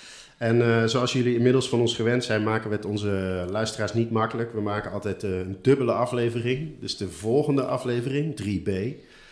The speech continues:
eh, die horen jullie binnenkort. En daarin gaan we het hebben over mooie transferwindows uit het verleden.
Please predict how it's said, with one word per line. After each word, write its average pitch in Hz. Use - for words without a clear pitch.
eh, 101
die 107
horen 110
jullie 101
binnenkort. 107
En 92
daarin 95
gaan 92
we 90
het 87
hebben 87
over 87
mooie 95
transferwindows 95
uit 92
het 90
verleden. 82